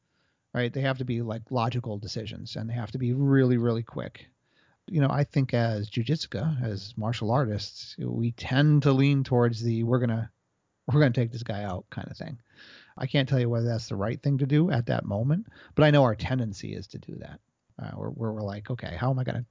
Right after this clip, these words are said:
Kota Gash this guy?" Or, or whatever, all the things we've worked on in class. So I would say y-, you have to go through what I call the threat level escalation, and this applies to all self-defense,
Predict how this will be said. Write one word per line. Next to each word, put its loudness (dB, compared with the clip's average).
Kota 4
Gash 0
this -2
guy?" -2
Or, -6
or 6
whatever, 4
all 0
the -4
things -4
we've -4
worked -10
on -18
in -18
class. -20
So 2
I 0
would 2
say 2
y-, -4
you -4
have 0
to -2
go 2
through 2
what 2
I 0
call -4
the -8
threat -6
level -6
escalation, -4
and -2
this -2
applies -6
to -8
all -2
self-defense, -8